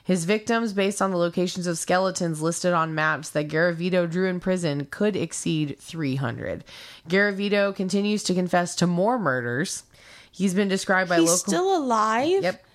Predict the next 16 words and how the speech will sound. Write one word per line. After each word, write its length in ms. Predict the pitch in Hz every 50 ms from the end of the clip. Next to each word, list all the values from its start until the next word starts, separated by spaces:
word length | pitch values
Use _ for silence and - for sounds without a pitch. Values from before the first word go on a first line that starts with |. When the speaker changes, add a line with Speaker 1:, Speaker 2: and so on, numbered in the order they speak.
| - - - - - _
Speaker 1:
He's 220 | - 208 214 185
been 140 | 208 214 202
described 360 | 202 202 - 214 196 202 196
by 100 | 196 185
local 260 | 180 180 202 - 214
media 340 | 208 196 190 190 185 180 160
as 140 | 170 170 165
the 80 | 170
world's 320 | 160 165 160 156 160 160 -
most, 500 | 170 160 170 - - - - - - - _
as 240 | - 185 208 190 170
the 100 | 202 196
world's 400 | 185 190 208 208 208 196 - 175
worst 320 | 165 175 190 196 - -
serial 400 | - - - 175 160 156 143 143
killer. 420 | - 147 135 131 127 127 165 190